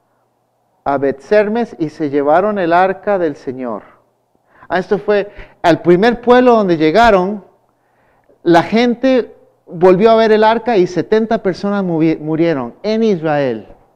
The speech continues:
Y entonces los de esa ciudad no querían la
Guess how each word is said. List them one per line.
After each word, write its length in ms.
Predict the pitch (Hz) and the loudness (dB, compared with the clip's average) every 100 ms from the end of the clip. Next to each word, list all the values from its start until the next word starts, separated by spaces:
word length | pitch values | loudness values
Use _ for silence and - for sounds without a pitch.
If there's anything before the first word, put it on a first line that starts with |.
| _ _ _ _ _ | _ _ _ _ _
Y 20 | 175 | -2
entonces 240 | 175 220 | 2 4
los 240 | 214 185 | 4 2
de 220 | 156 165 202 | 0 2 2
esa 200 | 214 226 | -2 -4
ciudad 460 | 208 190 214 226 | 0 2 4 2
no 180 | 196 196 | 0 -2
querían 360 | 208 190 202 202 | 0 0 0 -2
la 260 | 160 147 | -4 -6